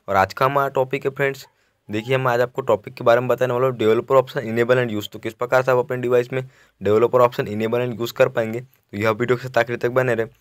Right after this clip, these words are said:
And अभी तक आपने हमारे चैनल को सब्सक्राइब नहीं किया है तो प्लीज़ सब्सक्राइब कर लीजिएगा,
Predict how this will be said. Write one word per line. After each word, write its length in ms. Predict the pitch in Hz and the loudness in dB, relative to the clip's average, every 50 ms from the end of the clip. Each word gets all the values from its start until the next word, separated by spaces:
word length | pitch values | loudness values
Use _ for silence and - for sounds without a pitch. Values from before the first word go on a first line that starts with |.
| _ _ _ - | _ _ _ -10
And 100 | 98 101 | -4 -2
अभी 160 | 104 104 113 113 | -2 0 2 2
तक 120 | 127 123 | 4 4
आपने 220 | 127 123 123 127 123 | 4 4 4 2 2
हमारे 200 | 120 120 123 123 | 2 2 2 2
चैनल 180 | - 120 120 | 0 -2 -2
को 100 | 117 120 | -2 -4
सब्सक्राइब 460 | 117 - 107 98 - - 123 123 123 127 | -2 -4 -4 -4 -2 2 2 2 2 2
नहीं 120 | 123 120 | -2 -4
किया 160 | - 117 117 | 0 0 0
है 120 | 117 123 _ _ _ _ _ - | 0 -2 _ _ _ _ _ -14
तो 60 | 104 | -10
प्लीज़ 200 | - 120 123 120 | -4 -4 -4 0
सब्सक्राइब 440 | - 113 104 - - - 123 123 123 | 2 0 0 0 2 2 2 2 2
कर 120 | - 120 | 0 -4
लीजिएगा, 340 | 113 107 - - - 113 | -4 -4 -6 -4 -2 -2